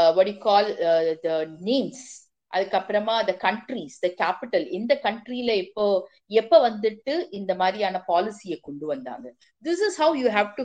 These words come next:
filter your ஜி கே and your current affairs. மத்தது எல்லாமே நமக்கு தேவையில்லாத, சண்டை போட்டாங்க, இது பண்ணாங்க, எப்ப மசோதா தாக்குனாங்க, எப்ப வந்துட்டு டிராஃப்ட் கமிட்டி கொண்டு வந்தாங்க. இன்னைக்கு ஒரு பிரேக்கிங் நியூஸ் இருந்திருக்கு,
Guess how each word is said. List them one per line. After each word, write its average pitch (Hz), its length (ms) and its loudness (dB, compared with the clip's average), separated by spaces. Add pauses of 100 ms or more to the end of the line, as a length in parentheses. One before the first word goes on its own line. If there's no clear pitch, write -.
(100)
filter 226 340 2
your 180 320 2
ஜி 214 320 -6
கே 269 260 0
and 160 240 -4
your 196 200 2 (340)
current 165 300 2
affairs. 143 360 -6 (260)
மத்தது 370 300 2
எல்லாமே 294 320 4
நமக்கு 214 380 -2
தேவையில்லாத, 147 680 -2
சண்டை 202 320 0
போட்டாங்க, 196 400 -4
இது 190 260 -4
பண்ணாங்க, 156 280 -6
எப்ப 254 360 2
மசோதா 233 580 0
தாக்குனாங்க, 147 600 -4 (720)
எப்ப 240 320 6
வந்துட்டு 269 360 -2
டிராஃப்ட் 202 360 0
கமிட்டி 233 380 -4
கொண்டு 165 260 -6
வந்தாங்க. 139 460 -8 (140)
இன்னைக்கு 349 460 -2
ஒரு 233 220 6
பிரேக்கிங் 240 420 2
நியூஸ் 202 280 -6
இருந்திருக்கு, 139 500 -10